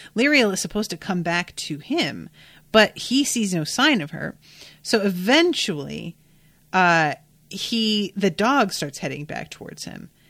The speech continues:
And I really like this detail of the fact that he is, like,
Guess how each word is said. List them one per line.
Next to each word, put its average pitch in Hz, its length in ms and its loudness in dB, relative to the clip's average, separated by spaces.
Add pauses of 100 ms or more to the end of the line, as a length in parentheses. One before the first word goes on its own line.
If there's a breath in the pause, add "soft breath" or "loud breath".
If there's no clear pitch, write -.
(360 soft breath)
And 208 240 6
I 226 60 4
really 302 320 4
like 254 160 0
this 208 160 -2
detail 170 440 -4
of 165 120 -4
the 165 60 -8
fact 165 200 -2
that - 120 -14
he 175 120 -4
is, 156 140 -4
like, 147 160 -6